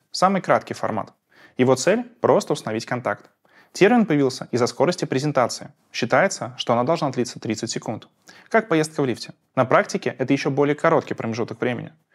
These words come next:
У вас есть не более пятнадцати секунд, чтобы привлечь внимание, а значит, в речи должны быть включены только самые важные ключевые моменты. Второе. Выступление, презентация. Этот формат распространен на мероприятиях и конкурсах. Питчинг проекта занимает три минуты.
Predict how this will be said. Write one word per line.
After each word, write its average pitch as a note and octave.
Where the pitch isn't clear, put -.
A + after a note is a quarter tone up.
У A2+
вас D#3
есть C#3+
не C3
более C3+
пятнадцати C3+
секунд, -
чтобы B2
привлечь C3
внимание, A#2
а B2
значит, A#2
в -
речи B2
должны C#3
быть B2+
включены A#2
только A2+
самые A#2
важные A#2
ключевые A2+
моменты. A2
Второе. C3
Выступление, C#3+
презентация. B2
Этот F3
формат D3+
распространен D3
на E3
мероприятиях C#3
и C#3+
конкурсах. -
Питчинг G3
проекта D#3+
занимает C#3+
три C#3+
минуты. C#3+